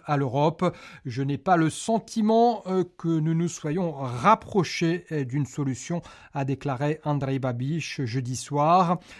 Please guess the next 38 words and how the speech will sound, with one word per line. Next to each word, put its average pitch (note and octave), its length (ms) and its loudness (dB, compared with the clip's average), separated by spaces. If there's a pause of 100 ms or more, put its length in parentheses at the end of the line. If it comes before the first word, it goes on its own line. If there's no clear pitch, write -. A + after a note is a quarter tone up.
(140)
Euh, « C#3+ 100 0
Si - 300 -6
le B2+ 80 0
Conseil C#3 600 -2
propose D#3+ 680 -2
un D3+ 120 0
montant E3 340 0
pour - 180 -2
lequel E3+ 320 4
nous E3 80 4
n'avons D#3 300 2
pas G3+ 160 4
l'argent, F3 580 2
euh, E3 100 -2
parce - 360 -4
que - 100 -6
les C#3+ 160 -2
contributeurs C#3+ 720 -4
nets D#3 240 2
ne C3 160 -2
veulent C3 220 -4
pas B2 200 -4
accepter C#3+ 460 -6
ce - 160 -8
coefficient, E3+ 640 -4 (340)
alors, E3+ 580 4
euh, D#3 100 -2
nous D3 340 -2
avons D3 220 -4
bien D3 180 -2
entendu C3 400 -8
un C#3 80 -4
problème, D3+ 480 -4 (100)
euh, B2+ 140 -8
fondamental », D#3 840 -2
fin C3+ 160 -8
de A#2 100 -6
citation. D3 600 -6